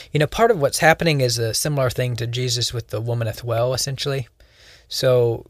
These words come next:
you know, Jesus is confronting this woman at the well and, she, and, you know, telling her that, you know, the man she's with is not her husband and, and all that. And, you know, instantaneously she ch-, changes the subject and, you know,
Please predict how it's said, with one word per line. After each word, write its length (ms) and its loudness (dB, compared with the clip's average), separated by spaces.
you 140 -10
know, 120 -4
Jesus 440 -2
is 140 -4
confronting 500 -2
this 160 -4
woman 240 -2
at 140 -6
the 60 -6
well 320 2
and, 120 -4
she, 180 -4
and, 340 -6
you 120 -6
know, 100 -4
telling 380 -4
her 360 -4
that, 320 -2
you 80 -16
know, 100 -6
the 60 -6
man 240 -2
she's 220 -6
with 220 -6
is 120 -6
not 220 -6
her 280 -8
husband 500 -4
and, 260 -6
and 140 0
all 160 6
that. 440 2
And, 340 -4
you 100 -2
know, 200 0
instantaneously 800 0
she 240 -2
ch-, 240 -8
changes 460 0
the 60 -2
subject 600 -2
and, 400 -4
you 100 -6
know, 160 -6